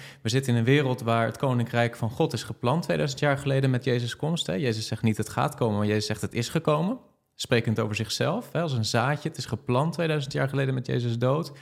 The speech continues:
Vervolgens, ja, eh, de apostelen prediken het evangelie. Het begint klein in Jeruzalem en vervolgens zie je dat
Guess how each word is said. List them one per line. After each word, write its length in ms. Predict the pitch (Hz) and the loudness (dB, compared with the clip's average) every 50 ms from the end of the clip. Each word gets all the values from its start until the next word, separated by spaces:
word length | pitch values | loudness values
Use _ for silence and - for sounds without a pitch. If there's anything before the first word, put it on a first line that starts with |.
| - - - - - - _ | -20 -20 -20 -20 -20 -20 _
Vervolgens, 520 | - - - 123 123 120 131 120 - - - - - - - _ _ _ | -8 0 2 4 4 4 2 0 0 -2 -6 -14 -20 -20 -20 _ _ _
ja, 340 | - 139 123 113 113 117 - | 0 2 2 2 2 -2 -6
eh, 180 | - - 113 113 113 113 | -10 -10 -8 -6 -4 -4
de 80 | 110 | -4
apostelen 540 | - 127 - - 139 135 - - - 120 113 | -4 -2 -2 0 0 0 0 0 -2 -2 0
prediken 340 | - 139 127 123 127 120 120 | 2 2 4 4 4 2 2
het 100 | 120 120 | 2 0
evangelie. 420 | 117 113 117 - 135 135 135 131 | 0 0 -2 0 0 2 2 2
Het 100 | 117 110 | 0 0
begint 380 | 117 - - - 135 139 135 139 | -2 -2 0 2 2 2 2 2
klein 460 | 139 135 127 127 127 127 131 131 - | 2 2 4 4 4 4 2 2 0
in 200 | - 120 123 123 | 2 2 2 2
Jeruzalem 600 | 120 120 117 123 120 117 120 117 117 117 117 120 | 2 2 0 0 0 2 2 2 4 4 4 2
en 120 | - 117 | 0 0
vervolgens 500 | 107 113 107 - 120 113 - - 110 - | -2 -2 0 2 2 2 2 0 -4 -2
zie 100 | - 127 | 0 2
je 80 | 117 113 | 2 4
dat 260 | 113 113 110 - - | 4 2 2 0 -4